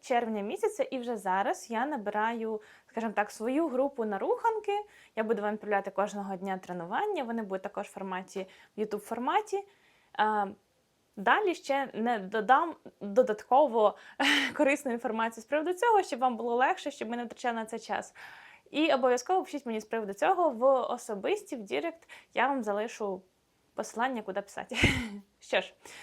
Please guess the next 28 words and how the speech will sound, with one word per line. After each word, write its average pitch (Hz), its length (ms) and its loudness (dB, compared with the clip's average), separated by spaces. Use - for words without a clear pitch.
сьогодні 339 420 0
ми 381 180 2
будемо 320 680 -2
укріплювати 233 920 -6
наші 202 300 -10
сідниці. - 760 -16
Я - 100 -2
вам 320 100 -4
хочу 277 220 -2
показати 220 380 -8
одну 202 180 -4
вправу. 403 560 0
Я 233 80 -6
думаю, 233 360 -4
ви 247 120 -4
знаєте, 208 580 -6
як 285 180 -2
виконувати 302 520 -2
цю 285 140 -8
вправу, 285 600 -2
але 240 720 -4
пояснення 254 520 2
по 233 120 -8
техніці 359 640 0
ніколи 277 520 2
не 254 120 -2
будуть 214 320 -4
зайвими. 165 500 -4